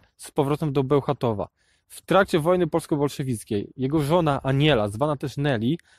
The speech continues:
pracowała jako sanitariuszka w warszawskich szpitalach. Kiedy dotarła do niej wiadomość o śmierci jej męża, z rozpaczy popełniła samobójstwo. Nie wyobrażała sobie bez niego życia.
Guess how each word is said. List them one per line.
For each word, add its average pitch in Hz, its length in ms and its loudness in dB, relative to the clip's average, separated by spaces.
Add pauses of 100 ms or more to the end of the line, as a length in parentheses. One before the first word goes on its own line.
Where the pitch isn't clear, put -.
(220)
pracowała 175 460 4
jako 175 240 0
sanitariuszka 180 800 -2
w 151 40 -4
warszawskich 156 520 -2
szpitalach. 113 580 -2 (400)
Kiedy 165 320 2
dotarła 180 500 4
do 170 100 -2
niej 165 160 0
wiadomość 131 760 -2
o 135 240 0
śmierci 170 520 -2
jej 147 120 0 (220)
męża, 131 460 0 (480)
z 123 260 -2
rozpaczy 160 520 0
popełniła 156 460 0
samobójstwo. 127 720 -2 (280)
Nie 175 180 0
wyobrażała 156 440 2
sobie 139 220 -2
bez 123 180 -4
niego 123 200 0
życia. 110 320 -6